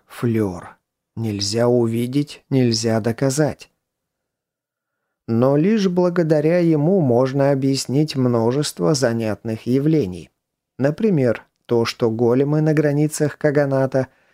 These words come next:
в десятеро больше эмана жрут,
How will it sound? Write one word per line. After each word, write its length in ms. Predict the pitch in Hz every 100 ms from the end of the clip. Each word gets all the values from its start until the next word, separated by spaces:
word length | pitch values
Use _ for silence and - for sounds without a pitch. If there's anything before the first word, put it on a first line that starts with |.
| _ -
в 200 | 113 110
десятеро 680 | 151 196 - 196 190 185
больше 500 | 165 143 165 160 175 -
эмана 480 | 151 156 180 143
жрут, 460 | 117 117 107 98 -